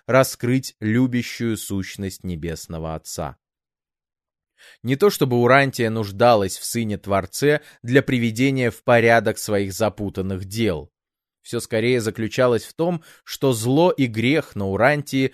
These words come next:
стали прекрасной возможностью ещё явственнее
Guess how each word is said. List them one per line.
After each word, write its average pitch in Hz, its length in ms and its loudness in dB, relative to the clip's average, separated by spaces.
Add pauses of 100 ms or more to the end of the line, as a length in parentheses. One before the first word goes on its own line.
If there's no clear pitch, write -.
(140)
стали 160 420 2
прекрасной 143 680 0
возможностью 120 1040 -2 (180)
ещё 139 380 2
явственнее 127 960 0